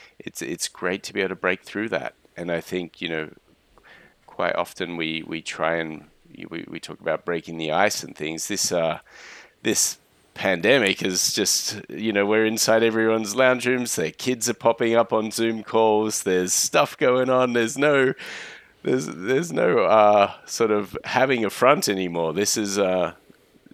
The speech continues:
you know, this is what's an all kind of, uh, for, for the good, you know. I mean, a mirror has been held up to society, and it's kind of exposed so much about our culture. Uh,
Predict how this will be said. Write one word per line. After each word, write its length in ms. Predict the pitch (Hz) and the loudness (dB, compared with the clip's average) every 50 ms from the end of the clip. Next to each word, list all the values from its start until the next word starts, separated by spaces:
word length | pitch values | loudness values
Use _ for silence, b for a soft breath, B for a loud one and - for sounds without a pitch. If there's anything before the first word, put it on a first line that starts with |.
| - - - 50 50 50 50 - - | -20 -20 -20 -20 -20 -18 -18 -18 -18
you 160 | - - 95 104 | -12 -10 -6 -4
know, 120 | 95 87 | -4 -4
this 220 | 87 95 - - | -4 -4 -6 -6
is 140 | 101 95 90 - - - - | -8 -8 -10 -12 -14 -18 -20
what's 440 | - 64 95 101 101 90 - - - | -14 -4 -2 0 0 0 -2 -4 -2
an 80 | 101 | 0
all 220 | 104 104 104 101 95 | 2 2 2 2 -2
kind 320 | - - 95 92 87 85 | -2 -2 -2 0 0 0
of, 280 | 90 87 80 - - B B B B B B B B B B B B _ _ _ _ _ _ _ - | -2 -2 -4 -6 -14 B B B B B B B B B B B B _ _ _ _ _ _ _ -20
uh, 220 | - - - - - 65 71 - _ | -20 -18 -18 -18 -20 -20 -20 -20 _
for, 320 | _ - - - 147 127 - | _ -12 -4 -2 0 0 0
for 140 | - - 131 | -4 -6 -4
the 120 | 104 95 | -4 -4
good, 400 | 80 - 117 151 165 127 87 - - - - | -2 0 0 0 0 0 -2 -8 -16 -18 -12
you 140 | - 87 85 | -10 -6 -4
know. 200 | 87 95 101 110 | 0 2 2 4
I 80 | 113 | 4
mean, 160 | 110 113 110 | 2 2 0
a 60 | 107 104 | 0 0
mirror 260 | 104 120 135 135 123 | 2 2 4 4 4
has 160 | 104 90 - | 2 0 -4
been 180 | - 104 87 82 | -6 -8 -6 -4
held 240 | 90 110 113 107 | -2 0 0 2
up 180 | 107 110 - - | 0 0 -2 -2
to 160 | - - 90 | -6 -6 -4
society, 580 | - - - - - - 90 98 117 110 98 87 | -4 -4 -2 -2 -2 -2 0 0 0 0 0 -2
and 80 | 82 | -4
it's 180 | 82 78 71 - | -4 -6 -6 -6
kind 200 | - 107 101 95 | -4 -4 -4 -2
of 80 | 90 85 | -2 -4
exposed 640 | 85 - - - - - - 104 107 110 107 92 | -2 0 0 0 0 2 0 0 0 0 0 -2
so 260 | - - - 101 92 | -2 0 0 0 0
much 340 | 87 90 98 110 - - - | 0 0 -2 -2 -2 -4 -6
about 240 | 82 82 85 82 80 | -4 -4 -4 -4 -4
our 120 | 76 69 - | -6 -8 -10
culture. 560 | - - 80 73 71 - - - 73 - - B B B B B B B B B B _ _ - - | -10 -10 -10 -10 -10 -10 -10 -10 -10 -10 -12 B B B B B B B B B B _ _ -18 -16
Uh, 60 | - | -14